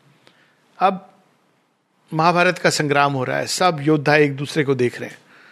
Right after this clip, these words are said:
और अपीयरेंस अगर उस समय अगर कोई बीबीसी टेलीविजन होता तो क्या कहता?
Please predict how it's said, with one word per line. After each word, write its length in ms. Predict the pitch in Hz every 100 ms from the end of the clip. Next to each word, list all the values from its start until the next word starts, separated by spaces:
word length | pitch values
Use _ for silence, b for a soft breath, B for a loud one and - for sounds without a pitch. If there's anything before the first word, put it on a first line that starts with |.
| b b -
और 100 | 160
अपीयरेंस 560 | 147 175 170 170 160 156
अगर 180 | 151
उस 140 | 156 -
समय 240 | 156 156
अगर 160 | 143 143
कोई 220 | 156 143 110 120 143
बीबीसी 460 | 135 147 160 170
टेलीविजन 500 | 143 135 139 143 151
होता 420 | 131 131 131 - b b b b b _ _ _ _ _ _ -
तो 100 | 147
क्या 220 | 180 170
कहता? 440 | 135 104 110 101